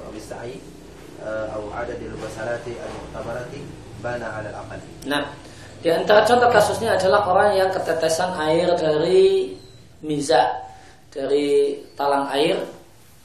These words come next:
Speaker 2: atau yang lain, atau dia menginjak satu yang basah-basah dan dia tidak tahu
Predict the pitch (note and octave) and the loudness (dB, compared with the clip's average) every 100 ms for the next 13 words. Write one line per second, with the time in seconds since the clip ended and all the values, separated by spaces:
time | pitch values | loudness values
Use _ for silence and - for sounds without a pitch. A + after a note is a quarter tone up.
0 | - - - - - - D3 D3+ C#3+ C#3 | -20 -20 -20 -20 -20 -4 -2 0 2 0
1 | C3+ C#3 E3 F#3+ F#3 - - - - D#3 | 0 4 4 4 0 -6 -10 -6 -2 -2
2 | D#3 D3+ C#3+ C#3+ C#3+ D#3+ - - C#3+ D3+ | 0 -2 -2 -4 0 0 0 -6 -6 -2
3 | C#3 C3+ C3+ C3+ C#3 C3+ F3 F#3+ F#3+ D3 | -2 -2 -4 -4 -4 -2 2 2 0 -4
4 | C#3 C#3+ C#3+ C#3+ C#3 - G3+ G#3 - | -2 -2 -2 -4 -4 2 4 4 2